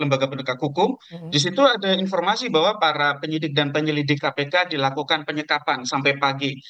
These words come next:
Speaker 1: sehingga kemudian Harun Masiku itu lah-, lari gitu ya.
Speaker 2: Oke.
Speaker 1: Nah, pelarian Harun Masiku ya ini ditengarai atas bantuan pihak-pihak tertentu, perlindungan,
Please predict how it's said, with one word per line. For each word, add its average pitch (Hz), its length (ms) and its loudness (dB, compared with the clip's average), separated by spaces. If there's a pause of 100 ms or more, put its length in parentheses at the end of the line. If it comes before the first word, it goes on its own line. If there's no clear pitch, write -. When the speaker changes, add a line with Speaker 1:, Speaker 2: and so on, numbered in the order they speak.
(100)
Speaker 1:
sehingga 143 400 4
kemudian 135 560 0
Harun 135 240 -2
Masiku 139 320 0
itu 139 160 0
lah-, 131 320 0
lari 147 320 0
gitu 123 240 -10
ya. 113 80 -4 (320)
Speaker 2:
Oke. 160 160 2
Speaker 1:
Nah, 139 320 0 (320)
pelarian 196 560 0
Harun 185 240 2
Masiku 160 640 -4
ya 139 480 0
ini 202 240 2
ditengarai 185 880 2 (360)
atas 190 560 0
bantuan 185 880 0
pihak-pihak 170 480 0
tertentu, 151 640 -2
perlindungan, 156 880 0